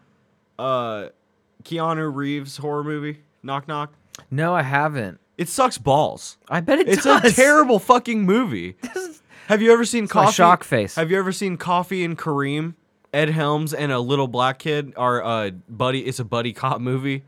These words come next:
Speaker 2: No, I haven't watched that. I'm too
Speaker 1: It's
Speaker 2: busy
Speaker 1: because
Speaker 2: watching
Speaker 1: it's
Speaker 2: movies
Speaker 1: bad
Speaker 2: like
Speaker 1: as fuck.
Speaker 2: Chinatown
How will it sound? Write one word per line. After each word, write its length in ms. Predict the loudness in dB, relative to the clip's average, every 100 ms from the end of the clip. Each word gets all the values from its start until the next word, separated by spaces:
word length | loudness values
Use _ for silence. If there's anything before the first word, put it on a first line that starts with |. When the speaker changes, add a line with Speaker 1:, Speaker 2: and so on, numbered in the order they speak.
| -14
Speaker 2:
No, 340 | -10 -8 -8
I 80 | -8
haven't 400 | -8 -8 -10 -14
watched 380 | -12 -12 -14 -14
that. 280 | -12 -10 -10
I'm 100 | -8
too 140 | -4
Speaker 1:
It's 80 | 0
Speaker 2:
busy 260 | 0 0 0
Speaker 1:
because 120 | 2
Speaker 2:
watching 140 | 2
Speaker 1:
it's 140 | 2 0
Speaker 2:
movies 180 | 0
Speaker 1:
bad 140 | 2 4
Speaker 2:
like 100 | 2
Speaker 1:
as 160 | 0
fuck. 160 | 0 2
Speaker 2:
Chinatown 640 | 4 4 2 0 -2 -4